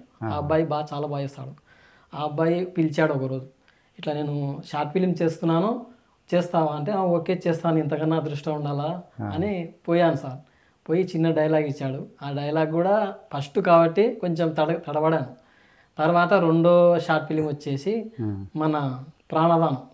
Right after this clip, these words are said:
Speaker 2: ప్రాణదానం, ఓకే.
Speaker 1: ప్రాణదానం మన మాలిక్ మాస్టర్
Speaker 2: ఆ,
Speaker 1: నంది కొట్టుకుని మీకు
Speaker 2: ఆ,
Speaker 1: తెలిసే
Speaker 2: ఆ,
Speaker 1: ఉంటుంది.
Speaker 2: ఆ, మాలిక్.
Speaker 1: అది రెండోది షార్ట్ ఫిల్మ్. తర్వాత మూడోది వచ్చేసి కామెడీగా ఒకటి బిత్రి సత్తి నత్తి అని ఒకటి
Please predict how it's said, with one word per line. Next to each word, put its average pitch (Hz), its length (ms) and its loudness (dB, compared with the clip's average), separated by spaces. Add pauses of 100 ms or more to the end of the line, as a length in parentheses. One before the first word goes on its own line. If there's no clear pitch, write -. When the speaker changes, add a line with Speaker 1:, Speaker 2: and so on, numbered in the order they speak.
(260)
Speaker 2:
ప్రాణదానం, 98 520 -8 (100)
ఓకే. 98 200 -8
Speaker 1:
ప్రాణదానం 165 480 2
మన 156 140 0
మాలిక్ 151 420 -2
మాస్టర్ 151 380 -4
Speaker 2:
ఆ, 110 140 0
Speaker 1:
నంది 160 140 2
కొట్టుకుని 160 360 -2
మీకు 151 120 -2
Speaker 2:
ఆ, 110 40 0
Speaker 1:
తెలిసే 151 240 0
Speaker 2:
ఆ, 127 200 4
Speaker 1:
ఉంటుంది. - 220 -2
Speaker 2:
ఆ, 107 180 -2
మాలిక్. 98 340 -6 (160)
Speaker 1:
అది 165 160 -2
రెండోది 151 440 2
షార్ట్ 143 280 -6
ఫిల్మ్. 135 260 -8 (400)
తర్వాత 170 260 4
మూడోది 175 440 4
వచ్చేసి 165 680 0
కామెడీగా 180 500 2
ఒకటి 160 340 2
బిత్రి 175 640 0 (100)
సత్తి 160 320 -2
నత్తి 180 320 2
అని 180 140 2
ఒకటి 156 380 -2